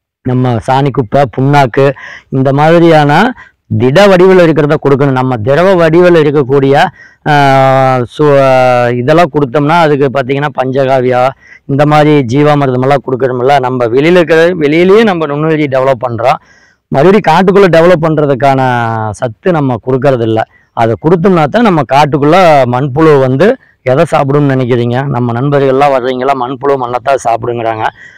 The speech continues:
அந்த அளவுக்கு விவசாயிகளிடையே விழிப்புணர்வு இல்லாம இருக்குது. மண்புழு இலைமக்க தான் சாப்பிடும், திடப்பொருள் தான் சாப்பிடும், திரவு பொருளை சாப்பிடாது. அது,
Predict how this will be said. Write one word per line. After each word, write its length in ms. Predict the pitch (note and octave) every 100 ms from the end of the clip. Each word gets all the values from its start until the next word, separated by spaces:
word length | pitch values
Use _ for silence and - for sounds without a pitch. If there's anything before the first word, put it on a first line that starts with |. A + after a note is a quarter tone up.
| _
அந்த 260 | B2 A#2+ C3
அளவுக்கு 280 | C#3 C#3 C#3
விவசாயிகளிடையே 680 | C3+ C#3 C3+ C3 B2 C3+
விழிப்புணர்வு 480 | A#2+ B2 A2+ C#3+ B2
இல்லாம 320 | A#2 B2 B2+
இருக்குது. 340 | A2+ G#2+ A#2 G#3 - _ -
மண்புழு 560 | A2 E3 C#3 D#3 D#3 A#3 - _ _ _
இலைமக்க 560 | B2+ D#3 F3+ D#3 -
தான் 160 | B2 E3
சாப்பிடும், 520 | - C3 B2+ B2 A#2+ - _ -
திடப்பொருள் 480 | C#3 F3 E3 D3
தான் 140 | C3+ D#3+
சாப்பிடும், 440 | C#3+ C3 C3 G#2 -
திரவு 300 | B2+ D#3 C3+
பொருளை 280 | C3 C#3+ D3
சாப்பிடாது. 540 | A#2 C3 C3 A#2+ B2 A#3+ - - _
அது, 260 | C3 C#3+